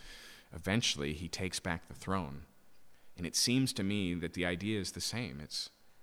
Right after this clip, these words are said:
I, God can take care of this. If he gave me the throne, he can keep me on the throne, right?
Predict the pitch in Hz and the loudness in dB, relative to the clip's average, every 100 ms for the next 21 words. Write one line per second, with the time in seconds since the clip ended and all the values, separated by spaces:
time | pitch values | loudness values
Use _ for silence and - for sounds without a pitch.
0 | - - - 101 107 - - - - - | -18 -14 -4 0 0 -2 -16 -18 -20 -20
1 | - - - - - 104 123 - 95 107 | -20 -20 -20 -14 -4 0 0 0 -2 -2
2 | - 113 95 69 - - 110 104 101 107 | -2 -2 0 -2 -6 -2 0 2 2 2
3 | 101 98 101 104 95 92 85 98 - 73 | -2 -2 -2 0 -2 -4 -4 -4 -2 -4
4 | 65 65 - - 60 - - 78 82 | -6 -10 -12 -14 -16 -20 -14 -10 -10